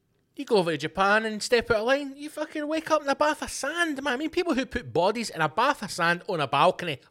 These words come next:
are not to be fucked with. Then the Italians make a decent pizza. So all is forgiven. Plus, the, the Italians come across as the kinda retarded cousin of Europe. You know?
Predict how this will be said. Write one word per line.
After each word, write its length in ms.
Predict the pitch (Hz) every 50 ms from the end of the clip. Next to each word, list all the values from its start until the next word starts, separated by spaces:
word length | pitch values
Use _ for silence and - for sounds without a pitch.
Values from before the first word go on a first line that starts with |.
| _ -
are 80 | 180 165
not 220 | 175 214 294 277
to 40 | 202
be 100 | 151 131
fucked 360 | - - - 139 - - -
with. 160 | 170 107 - - - - - _ _ _ _ - - - _ _ _ -
Then 140 | 247 247
the 60 | 247 233
Italians 460 | 233 - 220 214 220 226 214 180 170
make 160 | 190 175 -
a 80 | 160 139
decent 320 | 151 156 - - 123 107
pizza. 340 | - 131 123 - 127 107 - _ _ _ _ _ _ _ _ _ _ _
So 280 | - - 147 139 131 131 - -
all 220 | 156 147 139 139
is 80 | 131 -
forgiven. 420 | 120 - - 101 95 98 110 117
Plus, 280 | - - 254 277 - -
the, 200 | - - 185 180
the 140 | 180 196 208
Italians 580 | 180 - 226 254 277 277 254 220 170 143 -
come 200 | - - 156 143
across 500 | 127 - - - 123 123 120 113 - -
as 140 | 110 107 101
the 80 | 110 110
kinda 340 | - - 120 117 113 110 104
retarded 540 | 104 113 - - - 131 127 113 113 -
cousin 340 | - - 131 117 101 107 104
of 80 | 101 98
Europe. 420 | 92 95 104 117 117 - _ _ _ _ _ _ _ _ - - - _ _ _ _ _ _ _ 101
You 80 | 101 107
know? 240 | 127 170 196 -